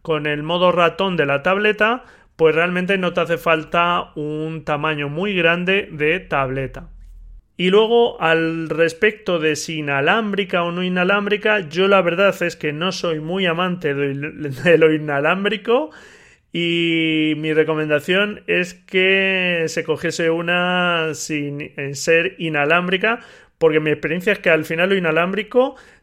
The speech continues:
te da más problemas y realmente yo tampoco voy a moverme tanto con la tableta, sino que la tengo ahí encima de la mesa Y bueno, pues con que el cable me dé suficiente para poderla mover a un sitio u otro es más que suficiente.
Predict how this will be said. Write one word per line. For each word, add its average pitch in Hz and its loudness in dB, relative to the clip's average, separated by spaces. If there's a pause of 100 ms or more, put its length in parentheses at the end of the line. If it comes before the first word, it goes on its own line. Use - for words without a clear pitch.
(140)
te 143 0
da 170 2
más 185 -2
problemas 165 2
y 147 -8
realmente 160 -4
yo 151 -6
tampoco 175 -2
voy 156 4
a 151 4
moverme 147 -4
tanto 143 -4
con 135 -6
la 131 -6
tableta, 170 0
sino 131 -12
que 135 -8
la 135 -2
tengo 156 0
ahí 160 2
encima 160 -4
de 156 0
la 156 0
mesa 185 -2 (460)
Y 147 -4
bueno, 151 -2
pues 135 -2
con 139 -8
que 147 -2
el 135 -4
cable 165 2
me 160 -2
dé 160 2
suficiente 165 -4
para 156 0
poderla 151 -2
mover 147 2
a 175 -2
un 147 -6
sitio 151 -4
u 143 0
otro 151 -2
es 151 -6
más 147 -8
que 151 -8
suficiente. 131 -12